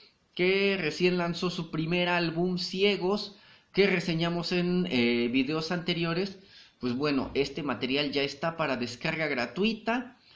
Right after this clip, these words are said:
en su página de Bandcamp. Les vamos a dejar el enlace en la descripción del video para que lo chequen, para que lo escuchen, para que lo descarguen y también para que lo compartan con más banda, porque la verdad es que este material está buenísimo. Y bueno, vamos a dejar esta reseña hasta por acá.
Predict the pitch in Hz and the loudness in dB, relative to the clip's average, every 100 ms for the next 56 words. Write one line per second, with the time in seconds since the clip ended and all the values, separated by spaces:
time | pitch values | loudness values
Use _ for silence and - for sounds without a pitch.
0 | - _ 160 180 185 208 208 214 214 196 | -20 _ -2 -2 0 2 4 2 0 0
1 | 208 202 156 143 185 185 185 - 143 131 | 2 2 2 2 2 2 -2 -2 0 2
2 | 120 139 190 185 147 143 170 185 175 160 | 0 0 -2 -2 -2 0 0 0 0 -2
3 | 156 170 180 180 196 214 160 170 170 147 | 0 0 -2 -2 0 0 0 0 0 -4
4 | - 139 - 175 180 185 175 180 214 226 | -4 -6 -4 -2 0 0 0 0 2 2
5 | 226 226 - - _ - 107 117 135 135 | 0 -6 -20 -20 _ -6 -6 -2 -2 0
6 | 220 214 208 165 135 131 131 - 202 208 | 0 0 -2 0 -2 -2 -4 -2 -2 0
7 | 156 131 131 123 123 123 - 233 233 247 | 0 -2 -2 -2 -2 -4 -2 0 0 0
8 | 254 254 - - - 139 151 160 175 160 | 0 -2 -10 -20 -6 -2 0 0 2 0
9 | 147 139 143 143 165 165 160 147 147 151 | 2 0 -2 -4 -4 -2 -4 -4 -2 -2
10 | 139 143 135 110 - - 117 120 143 160 | -2 -2 0 -2 -6 -6 -2 0 0 -2
11 | - 165 151 131 139 143 143 - 160 120 | -4 -6 -4 -4 -2 -2 -4 -4 -6 -4
12 | 123 123 123 143 156 - 117 110 98 - | 0 2 2 2 -2 -4 -2 0 0 -4
13 | - - - _ - 120 139 135 151 147 | -20 -20 -20 _ -6 -2 0 0 -2 -2
14 | 135 151 147 - 151 156 139 - 127 135 | -4 -4 -6 -8 -6 -6 -6 -6 -6 -4
15 | 135 214 254 247 - | -2 0 0 -2 -8